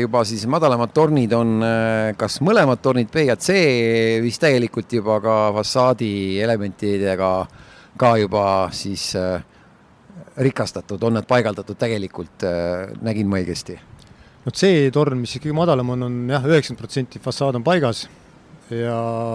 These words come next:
Speaker 2: B-torn on veel ülemised neli-viis korrust minna. Ja noh,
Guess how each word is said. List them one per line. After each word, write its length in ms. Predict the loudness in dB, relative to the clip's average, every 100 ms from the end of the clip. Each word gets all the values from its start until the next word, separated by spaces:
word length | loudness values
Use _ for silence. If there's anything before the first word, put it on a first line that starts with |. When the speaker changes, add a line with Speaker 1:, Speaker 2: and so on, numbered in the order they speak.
| -6 -6 0
Speaker 2:
B-torn 560 | 2 2 2 -2 -2 -4
on 240 | -4 -4
veel 160 | -2 -2
ülemised 340 | -2 -4 -6 -4
neli-viis 320 | -4 -4 -6
korrust 320 | -10 -10 -8
minna. 220 | -8 -8 -16 -20 -20 -20 -20 -20 -20 -10
Ja 220 | -6
noh, 80 | -4